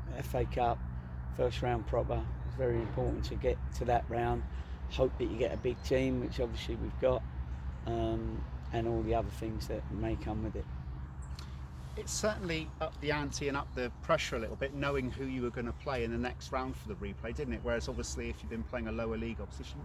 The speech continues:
Speaker 2: maybe not so much.
Speaker 1: Um, <clears throat> no, I think we, the way we, uh, put it over to the boys, uh, whoever we got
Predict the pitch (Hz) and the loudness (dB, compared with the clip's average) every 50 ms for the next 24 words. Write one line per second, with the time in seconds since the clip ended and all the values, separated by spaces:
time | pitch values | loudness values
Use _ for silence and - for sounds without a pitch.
0 | - 151 156 160 156 147 156 - - - - 160 165 165 - - - - - - | -6 -4 -4 -4 -4 -4 -4 -4 -4 -4 -4 -2 0 0 0 -2 -4 -8 -8 -10
1 | - - - - - - - - - - - - - - - - - - - - | -10 -10 -10 -8 -8 -10 -10 -10 -10 -10 -8 -8 -8 -8 -10 -10 -8 -8 -8 -8
2 | - - - - - 170 - 175 175 180 180 156 160 160 165 - - - 196 180 | -10 -10 -4 2 6 10 12 12 12 12 12 10 8 6 4 2 6 10 10 10
3 | 160 139 127 - - 143 165 160 151 156 165 165 - 180 185 180 - 160 175 165 | 10 10 6 2 4 6 8 8 10 8 8 8 6 4 4 6 8 8 8 10
4 | 160 151 - - 143 151 147 160 165 160 151 151 156 151 147 143 135 - - - | 8 8 6 4 4 6 10 10 10 10 10 10 10 8 8 6 4 0 -6 -12
5 | - - - - - - 139 135 135 131 131 127 123 - - - - - 160 147 | -12 -12 -12 -10 -8 -4 -2 0 2 2 2 2 0 0 -2 -4 0 4 6 8
6 | 135 120 131 147 139 123 127 - - 139 123 120 - - 151 139 127 117 110 - | 10 12 12 12 12 10 6 2 0 0 0 0 2 4 6 6 6 6 4 0
7 | - 120 117 - - - - - - - - - - - - - - - - - | -2 -2 -2 -2 -4 -6 -8 -8 -8 -10 -10 -10 -10 -8 -8 -8 -8 -6 -6 0
8 | - 143 147 151 147 143 131 147 131 131 131 113 - 139 131 - | 4 8 10 10 10 10 10 6 4 4 2 4 6 6 6 6